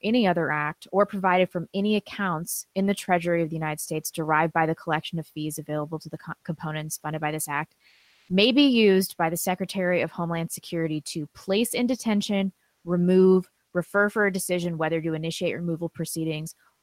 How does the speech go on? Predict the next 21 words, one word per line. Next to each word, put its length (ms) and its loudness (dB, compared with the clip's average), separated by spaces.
or 340 8
initiate 500 0
removal 320 -2
proceedings 680 -8
against 420 -4
a 60 -4
sponsor, 560 4
potential 420 -4
sponsor, 600 -8
or 160 4
a 40 2
member 360 4
of 120 4
a 40 2
household 640 -2
of 120 -2
a 60 -4
sponsor 640 -6
or 140 2
potential 380 -8
sponsor." 480 -8